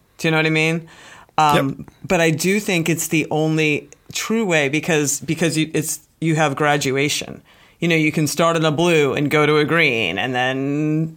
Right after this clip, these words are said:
Speaker 1: your, your stuff you're talking about is black, right? Like, if
Speaker 2: Yeah.
Speaker 1: you're using the ski terminology, you know what I'm talking about.
Speaker 2: Yep.
Speaker 1: Um, and if you can have a person who knows what they're doing, uh, <laughs> ideally a coach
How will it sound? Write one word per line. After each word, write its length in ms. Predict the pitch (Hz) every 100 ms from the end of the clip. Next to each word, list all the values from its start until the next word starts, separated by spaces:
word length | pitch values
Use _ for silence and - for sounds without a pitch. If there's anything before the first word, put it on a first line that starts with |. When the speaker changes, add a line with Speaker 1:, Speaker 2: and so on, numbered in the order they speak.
| -
Speaker 1:
your, 220 | 156 143
your 220 | 156 156
stuff 340 | 160 - 160
you're 100 | 208
talking 360 | 208 147 - 156
about 220 | 156 165
is 100 | 170
black, 500 | 156 175 - - - - -
right? 260 | 160 180
Like, 180 | 160 160
if 40 | 160
Speaker 2:
Yeah. 60 | 185
Speaker 1:
you're 60 | 156
using 240 | 147 156
the 100 | 147
ski 240 | - 160
terminology, 540 | 143 147 139 131 135 139
you 60 |
know 80 | 143
what 60 | 127
I'm 80 | 127
talking 380 | 139 123 120 113
about. 420 | 73 92 - - - - - -
Speaker 2:
Yep. 100 | 151
Speaker 1:
Um, 460 | 147 135 135 135 - - - - - _ _ _ _ _ _ _ -
and 260 | 180 175
if 140 | 170 170
you 260 | 170 160
can 280 | 156 175 151
have 240 | 147 147 147
a 400 | 143 139 123 123
person 540 | - 170 165 - 156
who 120 | 143
knows 300 | 147 139 139
what 100 | 143 139
they're 180 | 135
doing, 440 | 139 233 202 190 185
uh, 300 | 147 - 127 - 131
<laughs> 80 | - _ _ - - _ _ _ _ - -
ideally 540 | 156 156 196 143 123
a 100 | 113
coach 580 | - 220 170 - -